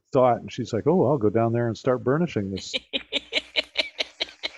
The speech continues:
Speaker 1: Hey, it's a short drive from you. It's just
Speaker 2: It
Speaker 1: next state
Speaker 2: is.
Speaker 1: down.
Speaker 2: It is. It's a short drive for sure.
Speaker 1: All right. Well, folks, I've got to bail. It's four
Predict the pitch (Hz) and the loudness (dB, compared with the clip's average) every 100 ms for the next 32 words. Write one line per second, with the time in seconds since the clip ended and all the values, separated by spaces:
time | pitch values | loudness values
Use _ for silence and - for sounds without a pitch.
0 | - _ - _ - - - _ _ _ | -18 _ -20 _ -12 -12 -20 _ _ _
1 | _ _ _ _ _ _ _ - _ _ | _ _ _ _ _ _ _ -20 _ _
2 | _ _ _ _ 190 196 113 - 170 151 | _ _ _ _ 4 4 2 4 4 6
3 | 131 165 202 - 143 180 196 175 - 143 | 6 6 6 2 2 4 4 2 -2 -6
4 | 127 170 147 214 170 160 170 196 220 131 | 0 4 4 4 4 6 6 4 2 -2
5 | _ _ - 233 220 226 269 226 214 220 | _ _ -8 -6 -2 -2 -4 -8 -12 -10
6 | - 226 240 - 226 247 196 - - 185 | -8 -8 -10 -8 -6 -4 -6 -8 -14 -12
7 | - - 113 - - - _ _ _ _ | -10 -6 -8 -10 -16 -20 _ _ _ _
8 | _ _ _ _ _ _ - 135 143 - | _ _ _ _ _ _ 0 2 4 2
9 | 151 123 - 202 196 - 151 175 147 165 | 0 2 6 6 6 4 4 4 4 4
10 | 135 131 117 117 139 139 135 127 - - | 6 4 2 0 2 4 2 0 -4 -4